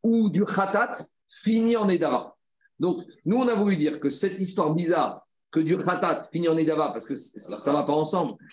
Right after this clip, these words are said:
Khatat, ce n'est pas Nedava. Khatat, c'est une faute. On ne fait pas une faute en cadeau à Kadosh Baruch Hu, c'est une chutzpah monumentale. Quelqu'un qui vient voir le jour, il dit, « Tu sais quoi ?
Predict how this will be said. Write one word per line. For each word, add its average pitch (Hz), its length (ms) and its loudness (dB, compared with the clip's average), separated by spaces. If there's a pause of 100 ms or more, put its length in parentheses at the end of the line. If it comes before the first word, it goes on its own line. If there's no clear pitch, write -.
Khatat, 247 320 2
ce 269 60 -2
n'est 160 60 2
pas 143 120 2
Nedava. 175 500 2 (260)
Khatat, 220 260 0
c'est 190 100 0
une 170 120 2
faute. 175 300 0 (160)
On 175 80 0
ne - 60 -2
fait 220 100 2
pas 226 80 2
une 220 140 2
faute 240 320 0 (240)
en 180 140 0
cadeau 190 280 2
à 170 80 0
Kadosh 151 220 0
Baruch 160 260 0
Hu, - 40 -2
c'est - 120 -2
une 143 80 0
chutzpah 156 380 -2
monumentale. 170 640 0 (260)
Quelqu'un 214 260 2
qui 202 120 0
vient 233 80 4
voir 220 160 2
le 180 60 -2
jour, 214 140 2
il 226 40 2
dit, « 202 140 0
Tu 214 100 -2
sais 214 60 -4
quoi ? 240 360 -2